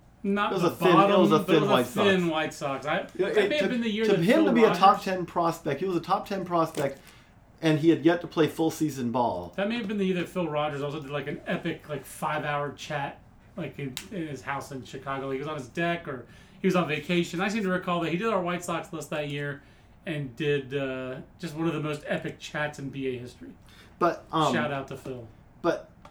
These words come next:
Speaker 2: he was a minor league free agent who no one called, so he went to
Speaker 1: Right.
Speaker 2: indie ball.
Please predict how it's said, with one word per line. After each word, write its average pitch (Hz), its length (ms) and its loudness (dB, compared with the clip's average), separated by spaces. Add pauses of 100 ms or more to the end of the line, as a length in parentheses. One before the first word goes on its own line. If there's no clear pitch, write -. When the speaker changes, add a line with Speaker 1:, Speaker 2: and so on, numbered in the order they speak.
(360)
Speaker 2:
he 170 120 -2
was 185 180 2
a 175 60 2
minor 180 260 4
league 233 180 0
free 190 220 0
agent 170 320 2 (160)
who 165 140 2
no 151 180 2
one 180 240 -2
called, - 500 -10
so - 140 -4
he 127 80 4
went 143 240 0
to 175 80 0
Speaker 1:
Right. 160 160 4
Speaker 2:
indie 151 300 2
ball. 98 320 -4